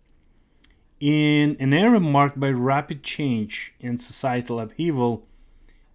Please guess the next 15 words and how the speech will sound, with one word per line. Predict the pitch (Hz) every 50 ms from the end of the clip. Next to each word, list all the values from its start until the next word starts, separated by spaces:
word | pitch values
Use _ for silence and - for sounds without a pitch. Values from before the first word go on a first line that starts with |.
| _ -
and | 123 113
the | 107 107
constant | - - - - 147 151 156 151 156 - - 143 127 117
barrage | 117 123 123 123 123 120 123 120 120 -
of | 123 - -
information, | 120 117 - - 117 117 120 123 120 120 - 113 107 107 104 104 - _ _ _ - - - - -
men | - 120 131 135 139 143
are | 139 135
increasingly | 135 135 131 - - - 156 151 139 - - 139 139 131 120
grappling | - - 135 135 131 135 - 127 127 120
with | 120 117 - -
questions | - - 180 185 - - - 123 123
about | 113 113 123 117 117 113 110
their | 120 120 113
identity, | 104 113 110 107 110 110 110 117 - - - - 190 208 220 214 -